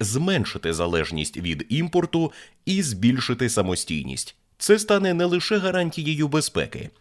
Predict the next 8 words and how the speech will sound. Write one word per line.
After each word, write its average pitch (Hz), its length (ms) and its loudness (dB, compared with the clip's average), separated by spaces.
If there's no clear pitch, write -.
а 98 120 4
й 90 60 4
важливим 85 640 0
економічним 87 760 -2
драйвером 82 640 0
для 90 360 0
країни. 92 580 -2
Найголовніше — 147 1120 2